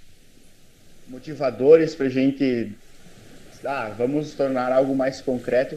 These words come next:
foi, foi isso mesmo, né? E realmente poder dar mais visibilidade pra galera apoiar, incentivar a arte independente, né?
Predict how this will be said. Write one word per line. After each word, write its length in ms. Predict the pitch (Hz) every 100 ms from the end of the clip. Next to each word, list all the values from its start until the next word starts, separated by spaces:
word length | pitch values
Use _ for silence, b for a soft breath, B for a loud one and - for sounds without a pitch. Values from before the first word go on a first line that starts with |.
| 151
foi, 360 | 147 151 151 160 -
foi 140 | 151 156
isso 260 | 160 -
mesmo, 220 | 170 165
né? 320 | 143 120 110 104 107 - - - - -
E 600 | 107 107 104 107 107 107
realmente 320 | 113 117 120 120 -
poder 680 | 117 110 113 120 117 113 110
dar 180 | 107 110
mais 280 | 120 123 123
visibilidade 760 | 120 117 110 110 101 107 120 127
pra 180 | 127 110
galera 580 | 107 104 113 123 123 117
apoiar, 420 | - 110 107 131
incentivar 580 | 143 123 123 117 110 107
a 40 |
arte 180 | 117 -
independente, 680 | 131 135 156 139 113 113
né? 100 | 104